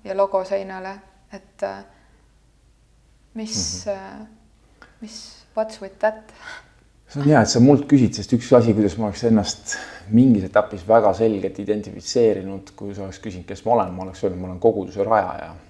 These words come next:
Speaker 2: Ehk keegi sa-, rajabki uue koguduse. Ja sellepärast ma olen sellega palju tegelenud, ma olen koolitanud või aidanud inimestel seda teha ja nii edasi. Ehk ma olen näinud ja ise kogenud, et sa võid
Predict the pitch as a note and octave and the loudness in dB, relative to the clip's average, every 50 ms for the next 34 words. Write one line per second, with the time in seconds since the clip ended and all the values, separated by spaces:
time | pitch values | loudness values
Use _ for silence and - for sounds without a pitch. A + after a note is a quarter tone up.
0 | - - G2+ - - G#2+ G2+ F#2 F#2 F#2 F#2 - - G#2+ - - - G#2 A2+ A2 | -18 -18 -14 -6 -2 -2 -2 -2 -2 -10 -14 -14 -16 -18 -16 -6 0 2 2 2
1 | F#2+ F2+ - - - - A2 G#2 G2+ G2 F2 F2 G#2+ G#2+ F#2+ F#2 - - - F#2+ | 2 -2 -6 -12 -12 -10 -8 -4 -2 -2 -2 0 0 0 0 -2 -8 -14 -16 -20
2 | F2+ G2 F#2+ - - _ _ _ _ _ _ _ - _ _ _ _ _ _ _ | -20 -20 -20 -20 -20 _ _ _ _ _ _ _ -20 _ _ _ _ _ _ _
3 | _ _ _ - - G2+ F2+ A2+ A2 G#2 F#2 F2+ F2+ - - G#2 F#2 F#2 E2+ G2+ | _ _ _ -4 -4 0 6 6 8 8 8 4 0 -4 -4 -4 -4 -4 -2 -2
4 | F#2 F#2+ F#2 F#2 F2+ G2 G2 F#2+ F#2 F#2+ B2 B2+ B2 A2 G#2 G2 F#2+ F#2 F2+ F#2 | -2 0 0 -2 0 0 -2 -2 2 2 4 6 6 4 4 2 -4 -6 -8 -8
5 | F#2 E2+ D#2 - - B2+ C3 A#2+ A2+ A2 - - A2 G#2 - - F#2+ G2 G#2+ A2 | -10 -10 -10 -2 4 6 6 6 6 4 0 -6 -8 -6 -4 -2 2 4 4 4
6 | G2+ G2 G2 G#2+ G#2+ G#2 F#2+ F#2 - - - - G2 F2+ F2 F2 G2 G2 F2+ E2+ | 4 2 -2 -2 -2 -2 -2 -6 -10 -14 -14 -8 -4 -2 -2 0 0 -2 -2 -4
7 | E2+ F2 F2+ F2+ F#2 F#2+ F#2 F2+ - F2 F2 F2+ F2 E2 - - - - - _ | -8 -10 -10 -10 -10 -10 -8 -6 -6 -6 -6 -8 -16 -18 -20 -20 -20 -20 -20 _
8 | _ _ _ - _ _ _ - - G2+ G2 G2 - - - - - - - - | _ _ _ -20 _ _ _ -4 -4 -4 -4 -4 -12 -20 -20 -20 -20 -20 -14 -8
9 | G#2+ G#2 G2 G2 G2 G2+ A2 A2+ G#2 G2 F#2+ - - - - - - - - D2 | -6 -4 -4 -2 0 2 2 2 2 0 -4 -8 -14 -18 -18 -18 -18 -16 -12 -10
10 | G2 F#2+ G#2+ F#2+ F2+ G2 G2 F#2+ F#2+ F2+ F2+ F#2 F2 F2 - - G2 F#2 F#2+ G2 | -6 0 0 2 4 4 2 2 0 -6 -6 -8 -10 -12 -10 -8 -8 -6 -4 -4
11 | F2+ F2 | -4 -6